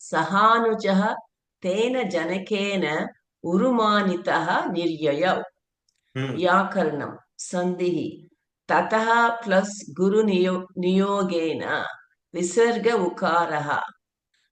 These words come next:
Speaker 1: राघवः निर्ययौ विसर्ग उकारः। जनकेन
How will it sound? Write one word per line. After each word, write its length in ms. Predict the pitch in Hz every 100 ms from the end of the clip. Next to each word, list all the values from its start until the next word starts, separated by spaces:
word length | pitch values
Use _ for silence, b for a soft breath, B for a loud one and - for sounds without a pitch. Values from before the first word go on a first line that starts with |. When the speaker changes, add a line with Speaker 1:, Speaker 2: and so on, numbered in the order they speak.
| _
Speaker 1:
राघवः 840 | 165 175 208 190 196 214 208 196 190 214 214 165
निर्ययौ 760 | 165 185 190 180 175 156 143 156 240 - _
विसर्ग 500 | 156 - 208 214 190 269
उकारः। 680 | 170 - 175 156 143 135 127 - - _ _ _ _ _ _ _
जनकेन 760 | 165 160 196 208 233 214 214